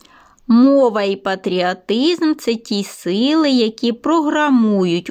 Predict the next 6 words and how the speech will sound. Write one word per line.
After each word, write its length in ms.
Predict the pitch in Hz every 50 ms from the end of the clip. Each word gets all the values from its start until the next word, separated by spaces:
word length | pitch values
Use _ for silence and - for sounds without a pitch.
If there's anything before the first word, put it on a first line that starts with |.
| -
унікальність 1300 | - 214 226 226 226 226 220 220 - - 214 208 196 185 175 175 180 180 180 180 180 180 - _ - - _ _ - - _ _ _ _ _ _ _ _ _ _ _ _ _ - - - - _ _ _ _ _ _ -
нації 1120 | 214 190 190 196 208 247 277 302 330 339 - - - - 277 277 269 269 262 269 277 285 277 - _ _ _ _ _ _ _ _ _ _ _ _ _ _ _ _ _ _ _
та 320 | - 202 196 214 226 233
людини. 1200 | 233 214 214 214 208 185 165 156 190 190 190 190 185 175 170 160 156 156 160 165 170 180 196 202 - _ _ _ _ _ _ _ _ _ _ _ _ _ _ _ _ _ _ - _ - - - - - _ _ _ _ - -
Наступний 720 | 302 294 330 339 - - - 294 277 262 - 262 240 240
абзац. 680 | 233 233 214 196 196 - 196 - 202 202 - - -